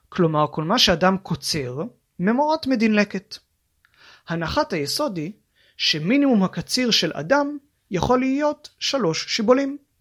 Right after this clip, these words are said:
נשים לב שזוהי פשוט תמונת ראי של פירושו של רש"י. נמשיך את הדיון דרך דברי המלבים, בספר דברים, פרק כ"ד, פסוק י"ט.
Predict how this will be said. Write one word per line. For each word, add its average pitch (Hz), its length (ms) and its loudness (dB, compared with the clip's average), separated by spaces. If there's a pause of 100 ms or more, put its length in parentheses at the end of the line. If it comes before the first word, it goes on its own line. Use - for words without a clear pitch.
(680)
נשים 226 240 0
לב 311 120 2
שזוהי 196 420 4
פשוט - 340 -8
תמונת 202 400 2
ראי 294 200 0
של 202 140 -2
פירושו 202 580 0
של 180 220 -2
רש"י. 175 320 -2 (1700)
נמשיך 247 340 4
את 269 100 0
הדיון 185 380 2
דרך 190 320 2
דברי 170 420 2
המלבים, 147 520 0 (720)
בספר 160 560 -2
דברים, 160 400 -2
פרק 151 260 -2
כ"ד, 175 260 2
פסוק 160 360 -8
י"ט. 135 180 -8